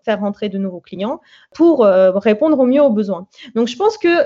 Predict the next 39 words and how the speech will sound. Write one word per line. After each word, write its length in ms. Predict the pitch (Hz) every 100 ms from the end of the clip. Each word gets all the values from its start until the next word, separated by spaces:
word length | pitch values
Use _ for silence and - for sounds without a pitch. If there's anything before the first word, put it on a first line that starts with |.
| - -
c'est 280 | - -
plus 260 | 254 359 403
simple, 360 | - 440 480 330
en 80 |
fait, 280 | - 285 311
c'est, 300 | - 214 214
c'est 160 | 214 226
très 240 | - 359
contradictoire, 720 | 359 359 285 269 262 302 339 208 240
ça 100 | 240
nous 220 | 240 233
interroge 540 | 262 294 339 349 359 262
et 60 |
puis, 220 | - 247
euh, 200 | 247 226
on 120 | 220 226
est 120 | 220
assez, 320 | 254 349 349
euh, 240 | 294 254
surpris 400 | 247 302 247 359
quand 140 | 359 262
on 20 |
l'entend, 340 | 240 240 370 - - - -
mais 100 | 240
c'est 140 | 262
plus 220 | - 403
simple 340 | 427 403 415 277
de 100 | 285
convaincre 540 | 311 302 349 330 240
des 220 | 220 226
avocats 500 | 294 320 320 311 294
déjà 260 | 233 226 240
installés 520 | 247 247 262 294 302
qui 120 | -
ont 40 | 214
une 120 | 214
certaine 460 | - 302 302 330
durée, 420 | 262 262 277 277
euh, 80 | 240